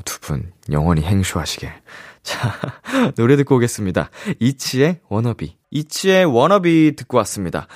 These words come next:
여러분은 지금 케이비에스 쿨 에프엠, 비투비의 키스터 라디오와 함께하고 있습니다. 저는 키스터 라디오의 람디, 비투비 민혁입니다. 계속해서 여러분의 사연 조금 더 만나볼게요. 오삼이이 님,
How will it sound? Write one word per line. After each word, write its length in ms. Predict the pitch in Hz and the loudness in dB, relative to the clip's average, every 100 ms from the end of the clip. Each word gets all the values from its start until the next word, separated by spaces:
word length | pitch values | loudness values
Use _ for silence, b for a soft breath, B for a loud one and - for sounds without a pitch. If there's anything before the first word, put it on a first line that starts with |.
| B B - | B B -2
여러분은 380 | 151 196 208 190 | 2 4 4 2
지금 360 | 151 160 220 127 | 2 2 0 0
케이비에스 380 | 185 175 160 - | -2 0 0 0
쿨 140 | 147 | 0
에프엠, 400 | 123 - 85 95 | 0 -2 -6 -6
비투비의 360 | - - 117 104 | -10 -10 -6 -4
키스터 340 | - - 180 | -4 -4 0
라디오와 320 | 170 147 131 127 | 0 0 0 0
함께하고 360 | 131 131 113 | -2 -2 -2
있습니다. 460 | 101 - 80 78 78 B B | -6 -8 -8 -6 -10 B B
저는 220 | _ 107 104 | _ -4 -4
키스터 360 | 151 - 160 | -4 -2 0
라디오의 380 | 139 113 107 104 | 2 0 0 0
람디, 500 | 95 123 135 95 - | 0 0 0 -4 -8
비투비 500 | - - - 113 156 135 | -20 -20 -6 -4 -4 -2
민혁입니다. 640 | 117 127 101 78 73 - _ B B B B | -2 -2 -2 -6 -12 -16 _ B B B B
계속해서 640 | - 143 - 180 151 139 143 | -2 0 2 2 4 2 2
여러분의 420 | 98 107 104 104 | 0 2 0 -2
사연 440 | 101 110 104 147 165 | -2 -4 -2 -2 -4
조금 240 | 123 113 | -4 -4
더 100 | 110 | -4
만나볼게요. 800 | 92 92 123 101 82 - 85 82 _ _ _ _ _ _ _ _ _ _ B B B B B | -4 -4 -4 -4 -8 -4 -4 -4 _ _ _ _ _ _ _ _ _ _ B B B B B
오삼이이 1080 | 135 165 202 185 - - 165 170 - 156 165 | 4 4 4 2 0 -2 0 0 0 2 2
님, 440 | 123 90 120 240 | 2 0 -2 -4